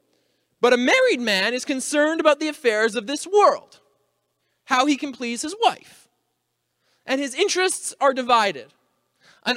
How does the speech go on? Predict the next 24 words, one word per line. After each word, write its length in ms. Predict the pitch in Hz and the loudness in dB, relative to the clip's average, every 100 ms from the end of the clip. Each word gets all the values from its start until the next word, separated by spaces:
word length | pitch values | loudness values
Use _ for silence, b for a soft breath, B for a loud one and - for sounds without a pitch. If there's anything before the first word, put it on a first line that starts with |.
| - | 2
unmarried 600 | 311 415 370 302 262 226 | 2 2 2 4 4 2
woman 400 | 220 208 214 262 b b | 0 0 -4 -8 b b
or 180 | 240 254 | 4 4
a 40 | 226 | 4
virgin 420 | 254 349 262 262 | 0 0 0 -4
is 120 | 254 | -6
concerned 360 | 269 247 285 277 | -8 -6 -4 0
about, 260 | 262 226 b b - | 0 0 b b -2
about 200 | 220 277 | 2 4
the 80 | 285 | 2
Lord's 440 | 277 320 349 254 | 2 2 2 0
affairs. 360 | 262 226 175 170 | -6 -4 -2 -2
Her 180 | 262 - | -4 -2
aim 300 | 294 330 349 | -2 0 -2
is 100 | 339 | -6
to 100 | 311 | -4
be 100 | 269 | -4
devoted 680 | 240 214 175 277 330 320 285 | -2 -2 4 4 4 0 -6
to 100 | 320 | -6
the 80 | 311 | -4
Lord 380 | 302 285 247 | 2 2 2
in 100 | 233 | 0
both 300 | 262 254 190 | 0 0 0
body 420 | 202 247 302 330 | 0 2 2 -2